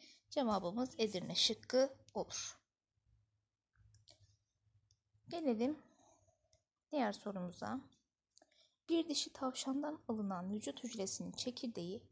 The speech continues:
aynı tavşanın çekirdeği çıkarılmış yumurta hücresine enjekte edilmiştir ve kendisinin döl yatağına ge-,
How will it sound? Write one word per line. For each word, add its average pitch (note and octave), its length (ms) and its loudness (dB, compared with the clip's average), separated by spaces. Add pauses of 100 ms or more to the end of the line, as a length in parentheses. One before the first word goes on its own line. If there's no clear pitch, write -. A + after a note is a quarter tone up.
(100)
aynı D4+ 320 0
tavşanın G3+ 560 -2
çekirdeği B3 600 -6
çıkarılmış G3+ 800 -4
yumurta C4+ 360 0
hücresine G3+ 500 -2
enjekte G#3 540 0
edilmiştir - 800 -8 (720)
ve E4+ 80 -2
kendisinin B3 680 -2
döl C#4+ 160 2
yatağına F#3+ 440 -2
ge-, - 280 -6